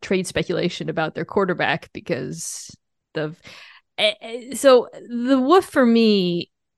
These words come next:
with Minnesota, not just losing that game and the record, obviously you guys can look up how many oh three teams go to the playoffs and all that. <sighs> The, the I, I'm trying to, like, I, I,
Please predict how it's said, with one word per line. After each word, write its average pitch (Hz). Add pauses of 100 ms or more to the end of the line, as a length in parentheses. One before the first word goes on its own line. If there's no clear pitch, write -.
(120)
with 190
Minnesota, 165
not 170
just 160
losing 160
that 151
game 165
and 156
the 151
record, 156
obviously 156
you 151
guys 151
can 160
look 151
up -
how 151
many -
oh 156
three -
teams -
go -
to -
the -
playoffs -
and -
all -
that. 185 (1400)
<sighs> - (1300)
The, 226
the 202 (140)
I, - (180)
I'm 226
trying 285
to, 294
like, 269 (160)
I, 202
I, 208